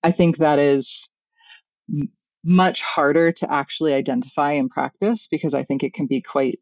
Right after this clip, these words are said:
subtle when it happens. Um, I don't think it's an outright, like, "Well, now I have to sell out to industry and now my decision's made." Um, but I, and I also don't think anyone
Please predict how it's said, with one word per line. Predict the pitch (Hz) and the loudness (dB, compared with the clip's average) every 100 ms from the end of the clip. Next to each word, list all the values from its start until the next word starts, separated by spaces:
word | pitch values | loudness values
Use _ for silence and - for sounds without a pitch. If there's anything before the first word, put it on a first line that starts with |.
| _ | _
subtle | - 139 135 165 170 | -6 -2 0 2 2
when | 151 | 0
it | 131 | 0
happens. | 139 135 185 240 254 - _ - - - - _ | -2 -2 2 2 0 -10 _ -20 -20 -20 -20 _
Um, | 170 156 139 131 170 | 0 2 2 0 0
I | |
don't | 180 160 | 2 2
think | 165 | 0
it's | 151 - | -2 -2
an | 147 | -2
outright, | 143 135 143 131 - | -2 0 0 0 0
like, | 131 117 - | -2 -4 -2
"Well, | 165 170 | 0 2
now | 165 202 | 2 2
I | 190 170 | 2 0
have | 151 | -2
to | 143 | -8
sell | - - 160 165 | -16 -8 -2 0
out | 175 170 | 0 0
to | - | -2
industry | 175 196 156 - 139 127 135 127 _ _ _ | 2 2 2 -4 -6 -4 -4 -8 _ _ _
and | 135 139 | -6 0
now | 156 | 2
my | 170 160 | 2 0
decision's | 156 - 160 175 156 | -2 -2 0 0 -2
made." | 170 160 143 131 123 _ - - - - - | -2 0 0 -2 -6 _ -20 -18 -18 -16 -2
Um, | 180 165 156 147 139 113 _ _ _ _ _ | 0 2 0 -2 -6 -10 _ _ _ _ _
but | - 180 | 0 2
I, | 156 - | 2 2
and | 185 | 2
I | 180 | 4
also | 185 180 180 | 2 2 0
don't | 160 151 147 | 0 -2 -4
think | 156 147 _ - | -6 -8 _ -8
anyone | 156 156 143 | -4 -4 -4